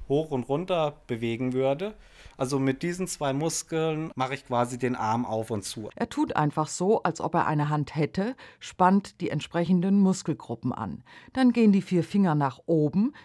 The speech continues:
Speaker 2: die Daumen bewegen sich nach unten und die künstliche Hand geht auf und zu. Er kann also greifen und loslassen, viel einfacher als früher.
Speaker 1: Ja, es geht halt alles viel besser, sag ich mal.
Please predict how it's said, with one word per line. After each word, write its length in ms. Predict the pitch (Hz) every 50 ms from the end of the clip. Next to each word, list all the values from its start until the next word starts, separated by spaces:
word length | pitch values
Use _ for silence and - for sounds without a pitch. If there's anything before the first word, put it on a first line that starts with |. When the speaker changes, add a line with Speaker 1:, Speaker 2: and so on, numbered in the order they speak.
| _ _ -
Speaker 2:
die 100 | 185 147
Daumen 380 | 175 156 156 165 175 196 196
bewegen 320 | 196 180 156 156 147 143 139
sich 200 | 131 147 - -
nach 180 | 135 123 -
unten 560 | - - 175 196 214 214 - 247 247 254 247 - - - - -
und 200 | - - 175 -
die 60 | 170
künstliche 520 | - - 262 269 - - 220 196 185 170 156
Hand 240 | 151 156 165 - -
geht 220 | 151 127 - -
auf 260 | - 127 131 143 -
und 200 | - 180 156 -
zu. 360 | - - - 165 110 80 - - _ _ _ _
Er 100 | - 120
kann 200 | - 185 180 175
also 180 | - 160 143 139
greifen 460 | - 131 143 160 185 233 - 262 233
und 200 | - 180 156 151
loslassen, 720 | 165 170 190 220 208 - 226 202 208 208 220 214 214 208 - _ _ _ _
viel 280 | - - - 226 214
einfacher 520 | - - 202 190 175 - 139 120 - 127 87
als 180 | 76 - -
früher. 380 | - - - 123 123 92 - - - -
Speaker 1:
Ja, 120 | 95 87 90 98
es 220 | - - - - - -
geht 200 | - 104 - -
halt 300 | 104 98 95 - - - _ - _ _ - _ _ - - -
alles 260 | 123 135 127 123 -
viel 160 | - 120 107
besser, 320 | 104 - 101 95 - 107
sag 200 | 92 92 87 85
ich 160 | 92 87 - -
mal. 120 | 87